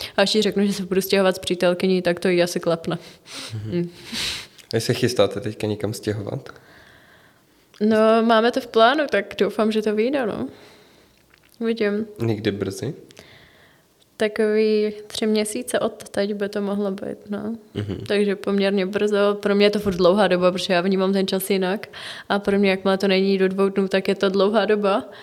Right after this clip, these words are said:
Speaker 1: Ale doufám, že to vyjde tak, jak to plánujeme, a byla by to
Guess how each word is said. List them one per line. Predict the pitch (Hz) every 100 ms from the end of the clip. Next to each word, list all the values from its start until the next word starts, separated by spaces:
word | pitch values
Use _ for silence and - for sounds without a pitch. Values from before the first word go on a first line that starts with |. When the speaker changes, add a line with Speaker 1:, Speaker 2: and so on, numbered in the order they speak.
| - - - - - - - -
Speaker 1:
Ale | 196 196 190
doufám, | 185 185 190 190 196 208 208 196
že | 196
to | 196
vyjde | 196 196
tak, | 196 196
jak | 196
to | 208
plánujeme, | 196 196 190 196 196
a |
byla | 196 196 196
by | 196
to | 202